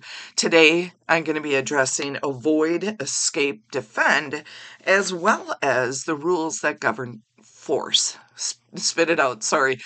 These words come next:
The rules that govern force. I am a gun-toting babe, um, so to speak, so I do believe in the right to bear arms. So if you're not interested in that, you might wanna just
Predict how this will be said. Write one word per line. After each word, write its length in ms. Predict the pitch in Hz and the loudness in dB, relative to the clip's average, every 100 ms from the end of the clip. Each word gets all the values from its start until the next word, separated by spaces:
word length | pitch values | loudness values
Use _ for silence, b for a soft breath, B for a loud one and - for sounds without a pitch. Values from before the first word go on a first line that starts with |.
| B B | B B
The 120 | 165 | 0
rules 400 | 160 180 180 175 | 6 8 8 6
that 260 | 170 151 143 | 4 4 4
govern 480 | 151 147 147 147 151 | 4 4 2 -4 -12
force. 680 | - - - 101 104 - - B B B B | -20 -4 -2 0 -2 -4 -4 B B B B
I 280 | 156 156 - | 6 6 4
am 340 | 147 147 160 208 - | 4 4 2 -2 2
a 100 | 165 | 2
gun-toting 800 | 156 151 160 - 170 160 165 147 | 6 4 4 0 0 0 -4 2
babe, 340 | 165 175 214 247 B B B - | 6 6 4 -2 B B B 4
um, 280 | 180 160 165 | 8 8 4
so 300 | - 220 196 | 4 4 6
to 80 | 190 | 2
speak, 440 | - 180 226 - 240 | 2 2 2 0 -6
so 320 | 220 - 180 165 | -4 4 8 8
I 160 | 147 | 6
do 200 | 151 160 | 4 -2
believe 580 | 143 156 156 165 175 196 | 0 2 4 2 2 -4
in 400 | 165 156 147 147 - | -2 -2 -2 -6 -8
the 80 | 131 | -2
right 220 | 139 - | -2 -2
to 80 | - | -2
bear 240 | 131 113 | -2 0
arms. 640 | 147 139 160 214 - - - - | 0 -2 -2 -4 -4 -4 -6 -8
So 580 | - 156 139 131 131 - | -4 -2 -2 -4 -6 -10
if 360 | 127 127 - - | -14 -12 -16 -12
you're 80 | |
not 200 | 135 156 | -2 0
interested 520 | 170 170 185 - 202 196 | 0 -4 -2 -2 0 -2
in 180 | 208 | -2
that, 380 | 208 233 254 220 B B B | 0 -2 -4 -8 B B B
you 80 | 160 | 0
might 160 | 165 139 | 2 4
wanna 200 | 147 147 | 0 0
just 360 | 139 135 - | -2 -2 -4